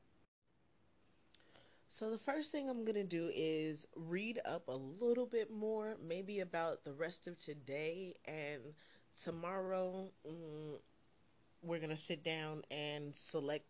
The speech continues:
the secured cards that we are going to get. We're gonna find the right program, the right, you know what? I'm looking for zero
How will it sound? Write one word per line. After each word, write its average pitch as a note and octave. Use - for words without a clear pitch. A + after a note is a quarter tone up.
the E3
secured D#3+
cards A3
that C#3+
we D3
are C#3+
going C3+
to C3
get. A#2+
We're A2+
gonna A#2+
find C3
the B2
right A2+
program, F3+
the C#3+
right, A2
you F#3
know G3+
what? A3
I'm G#3+
looking A3
for F#3+
zero A3+